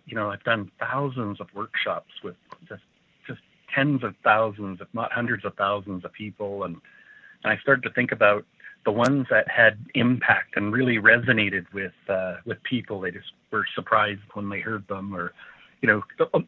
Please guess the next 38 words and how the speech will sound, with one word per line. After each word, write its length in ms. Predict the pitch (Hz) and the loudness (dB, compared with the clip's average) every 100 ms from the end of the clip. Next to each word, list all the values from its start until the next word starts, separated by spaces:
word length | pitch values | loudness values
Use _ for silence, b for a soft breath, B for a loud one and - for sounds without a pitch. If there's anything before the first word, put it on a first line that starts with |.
| - | -2
on 220 | 139 131 | 0 4
some 220 | 175 180 139 | 4 6 6
level, 260 | 107 98 - | 6 2 -2
some 120 | 117 | -2
of 60 | |
them 140 | 107 101 | 0 0
were 180 | 98 101 | 0 0
unbelievable 920 | 117 104 98 107 123 127 120 120 117 | 0 0 -4 2 2 2 2 0 0
to 100 | - | -4
people 280 | 127 127 113 | 0 0 2
when 120 | 101 | 0
I 60 | 90 | 0
first 200 | 120 107 | -4 -2
started 320 | - 104 98 | 6 6 6
doing 280 | 92 107 110 | -2 -4 -4
this 160 | 107 - | -6 -2
work. 320 | 104 104 - | -2 -2 -4
And 140 | 90 - b b b _ - | -14 -14 b b b _ -2
so 120 | 98 | -2
twenty-one 460 | - 143 127 117 | 6 6 6 4
Things 360 | 107 110 104 98 | 0 -2 -2 -6
really 220 | 104 98 | -6 -6
comes 400 | 87 101 98 90 | -4 -4 -4 -2
out 140 | 95 98 | -2 -2
of, 180 | 90 87 _ b b b b | -8 -16 _ b b b b
out 100 | 120 | 2
of 60 | 113 | 10
that. 160 | 110 | 10
And 100 | 139 | 12
there 80 | 175 | 8
could 140 | 180 156 | 8 4
easily 360 | 170 143 127 | 4 4 4
be 280 | 107 104 98 - | 4 -4 -4 -4
fifty 360 | 131 - 104 92 | -6 -4 -12 0
things 360 | 98 90 92 90 | 0 0 -12 -12
or 220 | 92 92 | -10 -6
thirty-nine 600 | 123 117 110 107 107 104 - | -4 -2 2 2 2 -2 -6
things, 400 | 98 95 92 | -6 -4 -8